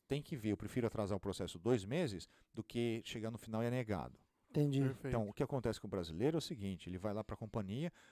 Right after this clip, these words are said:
Speaker 1: é por isso que eu falo, você tem que ter esse, e como que você prova que você paga esse salário? Você tem que ter o lucro líquido nos seus impostos, tá? Então, vamos lá: o cara vai contratar o assistente administrativo, sai quarenta e sete mil dólares por ano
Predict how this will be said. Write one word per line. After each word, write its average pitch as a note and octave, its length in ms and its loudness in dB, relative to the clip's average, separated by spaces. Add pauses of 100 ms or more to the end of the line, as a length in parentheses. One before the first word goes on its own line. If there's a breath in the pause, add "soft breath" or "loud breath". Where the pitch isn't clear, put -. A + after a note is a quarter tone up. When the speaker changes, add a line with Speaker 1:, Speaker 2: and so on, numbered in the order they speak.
Speaker 1:
é - 40 -16
por - 80 -4
isso - 80 -8
que F#3+ 40 6
eu F3 40 6
falo, F#2+ 240 2
você - 100 -12
tem A#2+ 140 -2
que - 60 -18
ter B2 100 -2
esse, A2+ 280 -2 (220 soft breath)
e C3 60 -6
como E3+ 180 0
que - 60 -10
você - 100 0
prova C3 460 6
que - 80 -12
você A#2 60 -2
paga G#2 200 -2
esse F#2 120 -4
salário? C#2+ 440 -4 (840)
Você - 80 -14
tem G2+ 100 0
que F#2+ 60 -6
ter A2 80 4
o G#2+ 40 8
lucro A2+ 380 4
líquido B2 420 0
nos C3 120 -2
seus C3 120 0
impostos, - 600 -4 (300 soft breath)
tá? F2 220 -2 (580 loud breath)
Então, G#2+ 460 0
vamos G#2+ 220 -2
lá: F2+ 60 0
o F2+ 80 -4
cara A2 160 -2
vai A2+ 100 -2
contratar A2 380 -2
o G2+ 80 0
assistente A2+ 440 -4
administrativo, B2+ 680 -6
sai G#2+ 200 0
quarenta B2+ 360 -4
e B2 40 -8
sete - 260 -10
mil A#2+ 100 -6
dólares G#2 300 -2
por G#2 200 -2
ano D2+ 240 -4